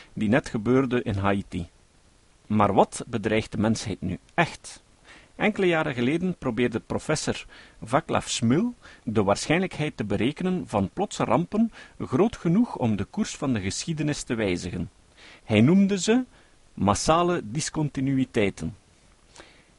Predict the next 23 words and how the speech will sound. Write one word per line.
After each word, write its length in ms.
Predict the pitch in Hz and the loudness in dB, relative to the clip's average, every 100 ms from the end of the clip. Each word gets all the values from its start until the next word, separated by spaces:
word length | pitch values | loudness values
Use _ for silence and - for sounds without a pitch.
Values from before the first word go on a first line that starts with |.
| _ - | _ -2
Hiermee 380 | 139 220 208 | 2 4 4
bedoelde 380 | 120 113 185 185 | 2 0 0 2
hij 240 | 165 196 131 | 2 0 0
dat 180 | 113 | 0
ze 80 | - | 0
in 120 | 104 | -4
staat 300 | 90 139 165 | -4 -2 -2
waren 340 | 160 160 170 175 | 0 0 0 -2
ongeveer 420 | 113 98 104 95 | -2 -2 -4 0
honderd 320 | 135 214 208 | 4 4 2
miljoen 340 | 160 156 156 147 | -2 0 2 2
mensen 340 | 156 - 120 | 0 0 -4
te 100 | 110 | 0
laten 260 | 98 90 - | 0 0 -2
sterven 440 | - 135 160 180 | 2 2 0 -2
in 160 | 117 101 | 0 0
de 100 | 101 | 0
loop 180 | 160 | -2
van 180 | - 120 | -2 -2
de 80 | 95 | -2
volgende 580 | 90 127 147 147 147 147 | 0 0 2 -2 -2 -4
vijftig 520 | - 117 123 - - | -4 -4 -2 -6 -8
jaar. 260 | - 71 | -4 -4